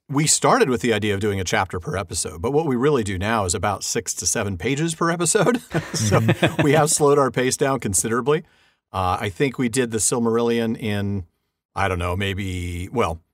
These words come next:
Speaker 1: season one had fifty-two episodes, but probably about forty-five of those were actually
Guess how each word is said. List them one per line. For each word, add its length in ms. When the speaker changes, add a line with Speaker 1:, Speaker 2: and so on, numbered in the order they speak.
Speaker 1:
season 300
one 160
had 100
fifty-two 380
episodes, 320
but 80
probably 160
about 180
forty-five 460
of 60
those 200
were 120
actually 560